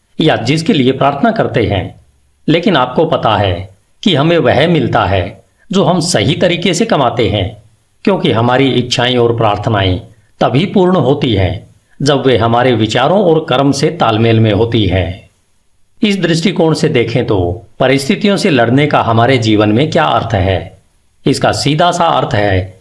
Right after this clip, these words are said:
कि हम हमेशा बाहरी प्रभावों से लड़ते रहते हैं। वह साथ ही साथ उसके कारणों को अपने मन में पोषित व संरक्षित करते रहते हैं। यह कारण या तो जागरूक बुराई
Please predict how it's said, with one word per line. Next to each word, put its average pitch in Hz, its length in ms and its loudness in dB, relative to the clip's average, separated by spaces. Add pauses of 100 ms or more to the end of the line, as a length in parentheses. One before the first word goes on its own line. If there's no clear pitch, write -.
(180)
कि 170 120 0
हम 147 200 0
हमेशा 131 500 0
बाहरी 120 360 0
प्रभावों 123 440 0
से 135 120 -2
लड़ते 127 320 0
रहते 98 340 0
हैं। 95 320 -4 (380)
वह 156 160 2
साथ 165 300 0
ही 196 80 0
साथ 135 240 0
उसके 139 300 0
कारणों 123 440 0
को 165 120 2
अपने 127 260 0
मन 117 200 2
में 139 200 2
पोषित 151 400 0
व 107 120 0 (420)
संरक्षित 180 500 0
करते 143 300 -2
रहते 110 380 0
हैं। 98 320 -4 (420)
यह 135 340 2
कारण 113 440 0 (280)
या 175 160 2
तो 196 140 -2
जागरूक 135 440 0
बुराई 123 580 0